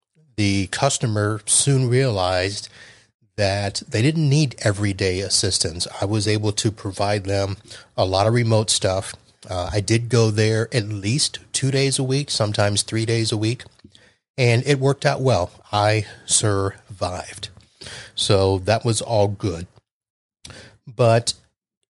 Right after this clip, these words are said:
going back to the book club and meeting with this person about the business,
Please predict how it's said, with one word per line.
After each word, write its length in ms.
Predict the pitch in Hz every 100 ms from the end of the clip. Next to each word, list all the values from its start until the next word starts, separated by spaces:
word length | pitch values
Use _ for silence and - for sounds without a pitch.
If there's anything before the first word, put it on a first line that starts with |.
| _ _ _ _ _ _ - - -
going 300 | 131 175 185
back 300 | 139 120 123
to 760 | - - 113 107 104 104 104 104 - - - _ _ _ _ _ -
the 60 | 117
book 280 | 131 127
club 500 | - 120 110 107 104 -
and 500 | 120 104 98 107 110
meeting 460 | 107 117 120 113 104
with 300 | 104 101 -
this 240 | 110 101
person 580 | - 113 110 - 104 107
about 460 | 107 98 101 98 -
the 60 |
business, 520 | 95 107 101 101 101